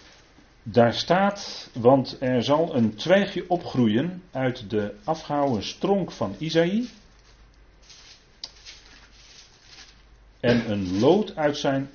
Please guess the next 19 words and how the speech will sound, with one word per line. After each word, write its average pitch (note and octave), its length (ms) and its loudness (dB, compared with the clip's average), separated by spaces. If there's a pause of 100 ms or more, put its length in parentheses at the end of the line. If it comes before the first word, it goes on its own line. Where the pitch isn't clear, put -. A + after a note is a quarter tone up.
(140)
wortels C3+ 800 -2 (100)
zal C3 320 -2
vrucht G#3 260 -2
voortbrengen. F2 500 -4 (1400)
Kijk, G2+ 280 -6
en G#2+ 100 -6
dan G#2 80 -2
wordt G#2 180 -4
hier E3 200 -6
gezegd A#2+ 460 -6
dus G#2+ 220 -6
dat G2 200 -6
de F#2+ 80 -10
Messias G2 800 -8
de G#2+ 100 -6
wortel E3+ 360 -4
van F#2+ 160 -8
David D#2+ 400 -8
is. - 340 -20